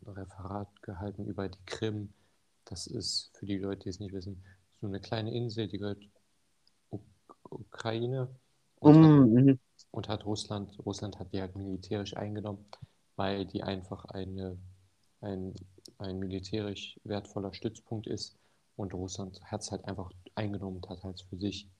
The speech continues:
Speaker 1: gedingenst. Und man kann immer noch bei Google Maps gucken und Google Maps sagt dir nicht, wem, zu wem das
Speaker 2: Ja.
Speaker 1: Land gehört.
Speaker 2: Das ist so krass.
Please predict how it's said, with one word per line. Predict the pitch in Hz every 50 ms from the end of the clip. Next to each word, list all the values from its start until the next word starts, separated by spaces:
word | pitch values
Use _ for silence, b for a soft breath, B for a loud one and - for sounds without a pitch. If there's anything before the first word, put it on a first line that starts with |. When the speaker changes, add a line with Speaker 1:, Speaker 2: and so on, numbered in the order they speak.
| _ _ _ _ _ -
Speaker 1:
gedingenst. | - 90 104 98 90 92 92 92 92 92 - - - - _ _ _ _ _ _ -
Und | 107 104 98 - - - -
man | - 107 101
kann | - - 107 101
immer | 113 113 113 110
noch | 107 101 -
bei | 107 104
Google | - - 107 107 107
Maps | 104 113 120 - -
gucken | - 123 117 117 117 110
und | 104 104 98 98 92 - - -
Google | - 110 104 98 95
Maps | 101 101 101 -
sagt | - 101 - -
dir | 104 101
nicht, | 98 95 - - - - _ _ _ _ _ - -
wem, | - 92 87 104 98 95 95 92 92 92 90 90 -
zu | - - 95
wem | 95 95 92 92
das | 135 131
Speaker 2:
Ja. | 117 117
Speaker 1:
Land | - 90 90 90 -
gehört. | - 92 92 95 - - - - _ _ _ _ _ _ _ -
Speaker 2:
Das | - -
ist | - - - -
so | 147 147 143
krass. | - 143 139 147 147 -